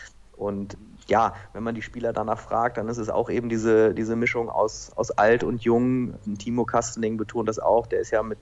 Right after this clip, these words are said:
seinen vierundzwanzig Jahren so in der Mitte der Altersstruktur, gehört aber ja auch irgendwie schon zu den Spielern, die länger dabei sind. Und die sagen alle, die Jungen, die,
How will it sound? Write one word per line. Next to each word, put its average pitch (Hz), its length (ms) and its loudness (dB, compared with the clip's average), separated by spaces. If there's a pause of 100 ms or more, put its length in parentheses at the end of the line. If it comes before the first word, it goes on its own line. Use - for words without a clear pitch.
seinen 101 200 -4
vierundzwanzig 110 540 -4
Jahren 110 220 4
so 107 100 0
in 104 80 -2
der 110 120 2
Mitte 143 420 4 (440)
der 117 180 2
Altersstruktur, 123 840 -4
gehört 117 260 2
aber 110 440 2
ja 101 100 -2
auch 85 200 -4
irgendwie 113 260 -10
schon 113 200 -8
zu 113 140 -6
den 113 420 0
Spielern, 110 380 -2
die 107 60 -6
länger 110 280 2
dabei 104 380 6
sind. 113 180 -8
Und 101 160 -6 (120)
die 110 240 -12
sagen 107 260 2
alle, 113 180 2
die 113 120 -12
Jungen, 123 420 0
die, 117 260 2